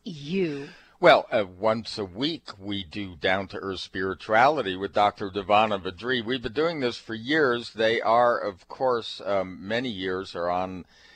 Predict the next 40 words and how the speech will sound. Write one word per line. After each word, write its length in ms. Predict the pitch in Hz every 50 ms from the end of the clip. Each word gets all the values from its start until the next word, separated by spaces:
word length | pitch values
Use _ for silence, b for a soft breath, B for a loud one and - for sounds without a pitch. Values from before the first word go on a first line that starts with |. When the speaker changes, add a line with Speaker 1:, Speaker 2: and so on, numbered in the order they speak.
| b b b
Speaker 2:
our 280 | - 87 92 95 95 95
website 800 | 90 82 95 104 110 104 98 - - - 95 85 85 87 78
at 120 | 87 87 -
conscious 580 | - 95 95 92 90 - - - 87 - -
talk 380 | - - 95 87 85 - - - -
dot 280 | 95 90 87 82 -
net. 240 | - 98 101 98 92
If 200 | 90 80 - -
you 60 | 85
go 360 | 76 71 90 90 90 90 85 - - - -
to, 360 | 98 92 87 87 85 82 b b b b b b b b b -
uh, 400 | - 92 90 87 82 80 78 76 - - 82
the 140 | 85 92 85
search 400 | - - - 123 127 131 - -
engine, 340 | 101 92 90 82 98 95 90
put 280 | - 113 110 98 82 78
Devana 640 | 104 104 90 85 120 131 143 156 147 123 104 -
in 220 | 101 104 101 98
there, 180 | 98 98 101 107
you'll 180 | 104 98 95 95
find 320 | - - 110 113 120 113
her 120 | 110 107
page 360 | 104 127 131 131 131 123 110 120
and 200 | 117 107 107 104
lots 500 | 104 104 107 113 123 131 139 - - 135
of 140 | 110 101
play 220 | - - 143 151 156
buttons 500 | 131 120 110 104 - 113 117 120 113 - -
and 260 | 107 104 101 98 95
lots 580 | 98 98 107 117 120 123 131 127 - - -
of 120 | 117 104 -
subjects 720 | - - - 131 135 131 117 - 110 101 101 - - - -
to 100 | - 95
talk 360 | - - 104 92 92 - -
about. 380 | - - 95 101 120 143 - - B B B B B B B B B B -
But 240 | - 120 117 - 113
we 180 | 110 120 110
have 260 | 104 113 110 110 104 98
her 140 | 95 92
here. 500 | 95 - - 151 175 185 156 95 76 -